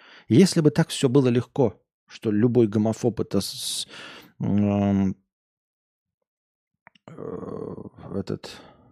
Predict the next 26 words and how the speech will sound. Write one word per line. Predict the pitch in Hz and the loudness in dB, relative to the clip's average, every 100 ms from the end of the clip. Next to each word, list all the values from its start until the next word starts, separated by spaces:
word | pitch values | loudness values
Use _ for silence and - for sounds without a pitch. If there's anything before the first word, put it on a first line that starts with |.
| _ _ _ _ _ _ | _ _ _ _ _ _
латентный, | 120 120 135 120 - 110 101 95 - _ _ _ _ _ _ _ _ _ _ _ - - - - - - - - _ | 2 4 6 2 4 4 4 0 -8 _ _ _ _ _ _ _ _ _ _ _ -20 -20 -20 -18 -18 -18 -20 -20 _
а, | - 101 98 98 95 95 | -2 0 2 0 0 0
Рики | 117 117 | 0 2
Мартин, | 151 175 185 - 101 - _ _ _ _ _ _ _ _ _ _ _ _ | 4 6 4 2 -2 -4 _ _ _ _ _ _ _ _ _ _ _ _
то | - 123 123 123 120 - _ _ - | 0 2 4 4 4 0 _ _ -8
хорошо. | - 113 - - 110 - _ _ _ | 0 0 0 -2 -2 -4 _ _ _
Тогда | 117 127 | 2 6
было | 135 127 | 6 4
бы | 120 | 2
всё | - 131 | 0 0
понятно, | 120 127 147 - | 2 4 2 2
легко | 104 101 - 117 | 0 0 2 0
и | |
просто. | 110 113 101 - - | 2 2 0 -4 -2
А | 113 | 0
оно | 127 | 2
нихуя | 135 127 135 135 | 2 0 -4 -4
не | 101 | -6
так. | 95 - - _ _ _ - - _ | -8 -10 -14 _ _ _ -20 -20 _
А | - | 0
оно | 135 | 2
нихуя | 156 143 165 151 | 2 2 4 4
не | 143 | 2
так. | 143 107 | 0 -2
Большинство | 98 120 - 131 147 127 | 0 0 0 -4 0 0
гомофобов, | 107 113 - 202 208 180 - | 4 2 2 2 2 0 -6